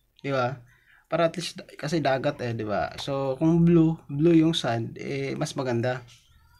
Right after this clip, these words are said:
At parang mas maging parang mas maaliwala siya, di ba? At, yun. Mas maganda sana kung blue sand yung nilagay doon para,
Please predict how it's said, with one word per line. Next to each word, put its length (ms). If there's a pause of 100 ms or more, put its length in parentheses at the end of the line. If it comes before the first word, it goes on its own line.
(320)
At 800
parang 320
mas 240
maging 240
parang 400
mas 640
maaliwala 640
siya, 400
di 80
ba? 240 (680)
At, 640 (260)
yun. 300 (800)
Mas 160
maganda 320
sana 240
kung 160
blue 240
sand 240
yung 160
nilagay 320
doon 400
para, 560